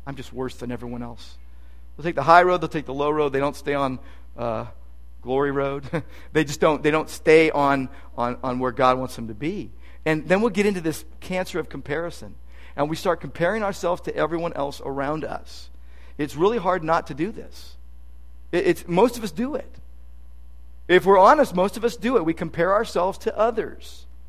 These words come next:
And then we magnify ourselves, or we magnify others, or we,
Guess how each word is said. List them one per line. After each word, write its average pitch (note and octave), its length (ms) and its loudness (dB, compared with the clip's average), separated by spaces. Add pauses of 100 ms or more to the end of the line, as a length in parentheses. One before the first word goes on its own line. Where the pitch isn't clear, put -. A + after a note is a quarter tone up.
(760)
And F3 120 0
then G#3 80 6
we G#3 80 4
magnify F#3+ 920 6
ourselves, D#3 680 2
or E3 120 2
we D#3 160 -2
magnify E3+ 640 4
others, C#3+ 420 0
or D3+ 80 -2
we, D3+ 140 -2